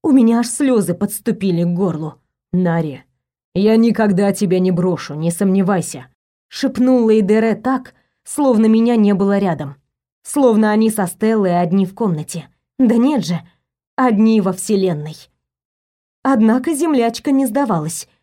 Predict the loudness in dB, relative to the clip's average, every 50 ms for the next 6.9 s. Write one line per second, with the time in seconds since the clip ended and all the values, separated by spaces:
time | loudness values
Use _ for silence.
0 | _ _ _ _ _ -2 -2 -2 -2 -2 -2 -2 -2 -2 -2 -2 0 2 4 4
1 | 4 4 4 2 0 -2 -4 -4 -2 -2 0 0 0 0 0 0 -2 -4 -6 -10
2 | -10 -10 -14 _ _ _ _ _ _ _ _ -6 -4 -4 -2 0 0 -2 0 0
3 | 0 0 2 2 2 2 2 2 0 0 0 0 0 0 2 0 -2 -2 -4 -4
4 | -2 -2 0 0 0 0 2 2 2 2 2 2 2 0 0 0 -2 -4 -6 -10
5 | _ _ _ _ _ _ _ _ -4 -2 0 2 2 2 2 2 2 2 2 0
6 | 0 -2 -2 0 0 2 2 2 0 0 -2 -2 -2 -2 -2 -4 -8 -20